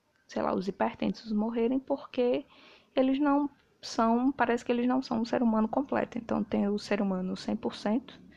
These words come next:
né, que é o ser humano ideal, aí, por exemplo, a pessoa que não tem um braço, ou a pessoa que tem uma dificuldade respiratória, ou cognitiva, ou sei lá o quê,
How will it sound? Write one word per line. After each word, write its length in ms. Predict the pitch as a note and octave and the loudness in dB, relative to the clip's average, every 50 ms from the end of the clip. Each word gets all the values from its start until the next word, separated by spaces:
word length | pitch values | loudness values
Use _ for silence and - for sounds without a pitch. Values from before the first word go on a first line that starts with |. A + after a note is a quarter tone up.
| - - - - - - | -20 -20 -20 -20 -18 -10
né, 120 | - - - | -8 -8 -2
que 100 | - G#3 | -2 -2
é 20 | |
o 40 | - | -2
ser 180 | - - G3+ | 0 0 0
humano 240 | F#3+ F#3 F#3+ G3 G3+ | 0 2 0 0 0
ideal, 420 | G3+ G3+ A3 A3+ A3 A3 A#3 B3 B3+ | 0 2 2 4 4 4 4 4 4
aí, 360 | A#3 G#3+ G#3 G#3 G#3 G#3 G#3 | 4 4 4 2 2 2 0
por 180 | - - A3+ | -2 -2 -2
exemplo, 300 | G#3+ G3 - - - - | -2 -2 -2 -4 -4 -4
a 40 | - | -6
pessoa 360 | - - A3+ - - A3 G#3 | -6 -6 -8 -6 -4 -4 -4
que 100 | - - | -4 -4
não 160 | G3 G3 F#3+ F#3+ | -4 -4 -4 -4
tem 160 | - A3 G#3 | -4 -4 -4
um 60 | G3 | -2
braço, 580 | F#3+ G3+ - G3 G#3+ G#3+ G#3 - - - G#3+ - _ - - - - - _ _ | 0 2 2 4 2 2 0 -2 -6 -8 -10 -10 _ -20 -20 -20 -20 -20 _ _
ou 60 | - | -2
a 60 | G3 | 0
pessoa 320 | - - F#3 - - G3 F#3+ | 0 0 0 2 2 2 2
que 120 | - F#3 | 0 -4
tem 140 | - - G3 | -4 -2 -2
uma 260 | F#3+ F#3+ G3 G3 F#3+ | 0 0 0 0 0
dificuldade 600 | F#3+ F#3 G3 - - - - G3+ G#3 F#3+ F3+ F3+ | -2 -4 -6 -6 -8 -10 -6 -4 -2 -2 -2 -2
respiratória, 920 | F#3 G3 G#3 - - F#3+ F#3 F#3 F#3+ - - F#3+ G3 A3 A3+ G#3 F#3+ F#3 F3+ | -2 -2 -4 -2 -2 -2 -2 -2 -2 0 0 2 2 2 2 0 0 -2 -2
ou 140 | F3 F#3 | -2 -2
cognitiva, 800 | - - G#3 G3+ F#3 G3 G3+ F#3+ - - - G3 G3+ G#3+ G#3 - | -2 -2 -4 -2 0 -2 -2 -2 -4 -6 -6 -4 -4 -4 -2 -4
ou 100 | - - | -4 -4
sei 160 | - - G#3+ | -6 -6 -6
lá 140 | G#3+ G#3 G#3+ | -4 -2 -4
o 40 | G#3+ | -4
quê, 320 | - - A3+ - A#3+ C4 | -4 -4 -4 -4 -4 -4